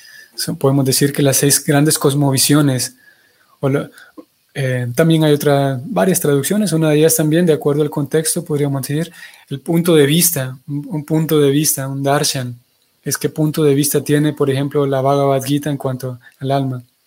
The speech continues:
cuál es el darshan. Y, en fin, el domingo vamos a hablar de, de los Sat Darshanas. Muy bien, entonces terminamos aquí. El ejercicio que hemos venido haciendo y continuamos haciendo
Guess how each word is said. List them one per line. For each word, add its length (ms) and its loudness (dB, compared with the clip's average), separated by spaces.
cuál 140 -12
es 100 -8
el 100 -10
darshan. 400 -8
Y, 180 -6
en 80 -6
fin, 240 -6
el 160 -2
domingo 320 4
vamos 280 0
a 40 -2
hablar 280 0
de, 100 -4
de 680 -14
los 120 -8
Sat 160 -4
Darshanas. 580 -4
Muy 120 4
bien, 180 6
entonces 320 2
terminamos 460 0
aquí. 300 -4
El 120 -2
ejercicio 420 2
que 100 0
hemos 180 2
venido 300 0
haciendo 320 0
y 40 -4
continuamos 600 0
haciendo 480 -2